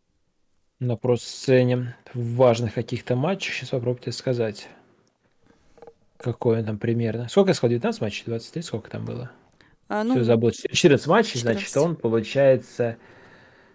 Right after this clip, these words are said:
Speaker 1: сто, девяносто шестой популярности.
Speaker 2: Просто девяносто шестой.
Speaker 1: То есть я готов назвать миллион оффлейнеров, которые бы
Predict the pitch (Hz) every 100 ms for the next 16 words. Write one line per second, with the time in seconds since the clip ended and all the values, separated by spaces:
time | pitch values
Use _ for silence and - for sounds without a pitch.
0 | _ - - - 175 156 120 156 131 151
1 | 143 139 160 135 156 - 143 - 131 101
2 | - 110 110 - - - - - 202 196
3 | 202 214 233 - 208 - - - - 175
4 | 170 - _ _ _ 131 120 - 151 135
5 | 135 135 147 135 139 131 123 135 143 131
6 | 117 120 131 123 156 180 170 - 113 120
7 | 113 110 113 113 110 107 104 107 104 104